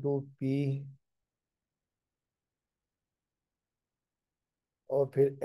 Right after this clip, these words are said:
m raise to the power one by two है, ये cube root है, और फिर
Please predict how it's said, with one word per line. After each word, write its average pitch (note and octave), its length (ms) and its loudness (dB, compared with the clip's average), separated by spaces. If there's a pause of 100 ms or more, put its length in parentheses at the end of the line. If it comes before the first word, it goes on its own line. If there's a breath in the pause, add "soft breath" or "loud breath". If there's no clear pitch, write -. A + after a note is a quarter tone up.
m D3+ 120 2
raise C#3+ 200 6
to C#3+ 80 0
the C#3 80 -2
power C#3 240 6
one C3+ 240 6
by C#3 120 10 (140)
two C#3+ 180 0
है, C#3 120 4
ये C3+ 220 4
cube C3 340 -4
root C#3+ 280 -4
है, D3 140 2
और C3+ 380 0
फिर C#3 240 4